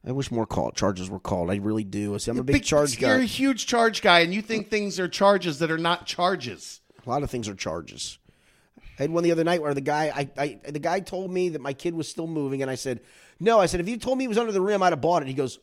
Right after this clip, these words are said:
Speaker 1: "Well, then he was under the rim." I said, "That's not what you told me at first. You told me that he was still moving. He was not still moving." I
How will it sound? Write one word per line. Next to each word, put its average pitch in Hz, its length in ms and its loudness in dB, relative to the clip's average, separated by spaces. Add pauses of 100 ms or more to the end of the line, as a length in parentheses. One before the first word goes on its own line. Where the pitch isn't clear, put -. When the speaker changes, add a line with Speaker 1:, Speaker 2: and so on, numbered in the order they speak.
(120)
Speaker 1:
"Well, 196 120 4
then 196 100 8
he 196 40 6
was 170 100 6
under 185 180 4
the 156 80 4
rim." 160 260 4
I - 20 -2
said, 139 140 -6
"That's 151 180 2
not 185 140 2
what 190 80 -6
you 185 60 -4
told 208 200 2
me 240 80 0
at 247 80 -2
first. 247 480 6 (300)
You 226 180 0
told 262 300 8
me 220 100 2
that 196 100 4
he 202 60 0
was 185 100 2
still 220 200 2
moving. 202 320 2
He 185 80 -2
was 190 140 0
not 240 180 4
still 196 180 -2
moving." 135 380 -4
I - 20 -20